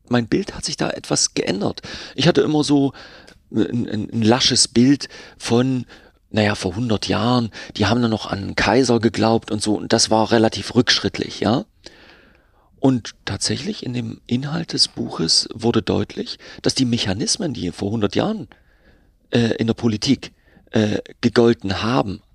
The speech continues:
Strategien, die man angewendet hat, heutzutage genauso noch vorhanden sind und genauso noch praktiziert werden. Also kann man nicht sagen, nur weil die vor hundert Jahren einen Kaiser hatten,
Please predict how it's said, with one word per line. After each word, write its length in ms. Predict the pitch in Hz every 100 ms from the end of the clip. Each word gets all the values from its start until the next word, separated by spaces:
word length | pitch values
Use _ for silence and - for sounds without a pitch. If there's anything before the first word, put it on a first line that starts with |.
| -
Strategien, 920 | - - 113 - - 170 190 117 -
die 160 | 104 107
man 220 | 110 98
angewendet 600 | - 120 113 110 101 -
hat, 140 | - - - - - -
heutzutage 760 | 113 113 - - 113 127 139
genauso 500 | 143 190 254 381 214
noch 300 | 156 - - _ _ _ _
vorhanden 500 | - 107 117 110 107
sind 260 | - 92 -
und 240 | 135 - - - -
genauso 420 | 151 135 123 139 131
noch 160 | 123
praktiziert 640 | - 90 127 - - - 113
werden. 260 | 107 92
Also 280 | 120 120 120 - - - - _ - -
kann 160 | - 139
man 120 | 139
nicht 180 | 196 -
sagen, 440 | 113 120 127 113 - -
nur 240 | 131 156
weil 100 | 147
die 80 | 123
vor 160 | - 110
hundert 260 | 131 117 104
Jahren 300 | 107 104 -
einen 120 | -
Kaiser 420 | - 110 180 190 113
hatten, 260 | 104 92